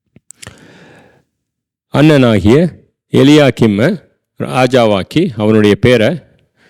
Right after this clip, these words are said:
யோவா ஐக்கிம் அப்படின்னு மாத்திட்டான். So, இந்த யோயாக்கிம் ராஜாவாகிற பொழுது இருபத்தைந்து வயசா இருந்தது. பதினோரு வருஷம் எருசலேமிலே அரசாண்டு தன் தேவனாகிய கர்த்தருடைய பார்வைக்கு பொல்லாப்பானதை செய்தான்.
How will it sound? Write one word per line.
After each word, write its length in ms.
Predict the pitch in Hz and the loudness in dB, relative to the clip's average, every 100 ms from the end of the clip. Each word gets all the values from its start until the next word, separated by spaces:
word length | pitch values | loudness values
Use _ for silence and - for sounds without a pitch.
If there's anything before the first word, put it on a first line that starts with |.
| _ _ | _ _
யோவா 580 | - 113 120 120 127 208 - _ _ _ _ _ _ - | -2 2 4 4 2 0 -6 _ _ _ _ _ _ -4
ஐக்கிம் 520 | 104 - 120 104 80 - | -2 0 -2 -2 -4 -6
அப்படின்னு 540 | 98 95 90 123 214 - | -2 -2 0 0 -2 -6
மாத்திட்டான். 520 | 104 104 - 92 - - - - _ _ _ - _ _ _ - - | -2 -2 -2 -6 -8 -12 -20 -20 _ _ _ -20 _ _ _ -20 -10
So, 180 | - 135 | -2 2
இந்த 100 | 135 | 4
யோயாக்கிம் 1120 | 139 165 185 180 175 156 - 175 135 107 147 - _ | 6 6 4 4 2 -2 -2 0 0 0 -4 -10 _
ராஜாவாகிற 540 | 113 127 131 127 113 | -2 2 2 2 2
பொழுது 540 | 117 117 131 139 107 139 | 2 2 2 4 2 2
இருபத்தைந்து 520 | 113 131 135 123 113 | 2 2 2 2 2
வயசா 320 | 107 113 117 123 | 2 2 2 0
இருந்தது. 360 | 104 95 104 | 0 -2 -2
பதினோரு 440 | 143 120 147 143 120 | 0 0 2 2 2
வருஷம் 280 | 110 135 | 2 0
எருசலேமிலே 580 | 113 110 107 117 110 110 | 2 2 2 0 2 0
அரசாண்டு 720 | 104 101 - 110 90 117 220 - | 0 0 -2 -2 0 -2 -2 -6
தன் 160 | - 113 | -2 0
தேவனாகிய 560 | 104 110 110 104 104 | 2 2 0 0 0
கர்த்தருடைய 460 | 107 101 - 104 98 95 | 0 -2 -2 0 2 0
பார்வைக்கு 520 | 101 95 92 - 175 - | 0 0 -2 -2 -4 -4
பொல்லாப்பானதை 840 | 107 110 101 101 92 90 151 214 _ _ | -4 -4 -4 -8 -6 -4 -4 -6 _ _
செய்தான். 580 | - - 90 82 101 | -12 -6 -6 -4 -4